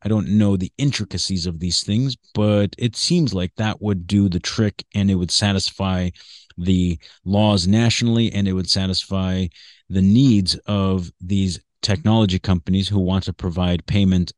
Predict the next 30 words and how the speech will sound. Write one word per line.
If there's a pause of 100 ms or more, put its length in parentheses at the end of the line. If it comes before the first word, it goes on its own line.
uh,
services. (1400)
What
are
you
gonna
do? (640)
If
you've
been
through
this,
and (100)
I'm
sure
you
have, (140)
there
are
many
stoners (640)
in
the
world. (600)
If
you've
walked
into
these
places